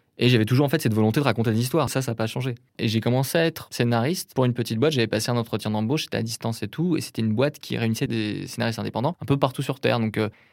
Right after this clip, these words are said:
moi, je me dis, « Cool, je vais pouvoir raconter des histoires et tout. » Donc, bon, ils avaient un système particulier, on pouvait pas faire ce qu'on voulait non plus.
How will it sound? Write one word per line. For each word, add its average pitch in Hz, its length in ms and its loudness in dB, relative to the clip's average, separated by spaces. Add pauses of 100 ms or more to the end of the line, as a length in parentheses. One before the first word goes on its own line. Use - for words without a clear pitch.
(220)
moi, 117 160 2
je 107 80 0
me 107 40 2
dis, « 110 100 2
Cool, 202 180 2
je 156 60 4
vais 117 40 2
pouvoir 120 240 2
raconter 110 340 0
des 104 100 0
histoires 113 260 0
et 107 80 2
tout. » 175 320 2
Donc, 110 160 0
bon, 104 160 -4
ils 123 60 2
avaient 123 120 4
un 127 60 2
système 123 240 0
particulier, 117 600 -2
on 117 60 -2
pouvait 107 140 -4
pas 110 120 -4
faire 110 100 -6
ce - 80 -12
qu'on 113 80 -4
voulait 110 160 0
non 127 80 0
plus. 190 160 -2